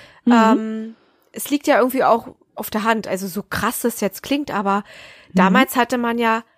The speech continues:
Speaker 2: einfach auch noch nicht so diesen Stand, den wir jetzt haben.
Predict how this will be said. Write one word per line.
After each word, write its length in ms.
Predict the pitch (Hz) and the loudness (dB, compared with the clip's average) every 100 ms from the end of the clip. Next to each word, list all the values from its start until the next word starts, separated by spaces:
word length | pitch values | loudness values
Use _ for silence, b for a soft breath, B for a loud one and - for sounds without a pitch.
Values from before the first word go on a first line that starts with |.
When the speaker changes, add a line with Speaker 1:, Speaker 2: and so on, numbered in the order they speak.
| b b _ | b b _
Speaker 2:
einfach 380 | 220 208 214 - | -2 0 -2 -2
auch 260 | - 262 | -2 -2
noch 200 | 247 214 | -2 -6
nicht 260 | 196 262 - | -2 -2 -4
so 260 | - 226 247 | -6 -4 -4
diesen 320 | 220 226 226 | -4 -6 -4
Stand, 400 | - 208 220 214 | -2 -2 -2 -4
den 140 | 214 | -6
wir 100 | 214 | -2
jetzt 300 | 202 208 - | -2 -2 -6
haben. 240 | 175 160 | -10 -12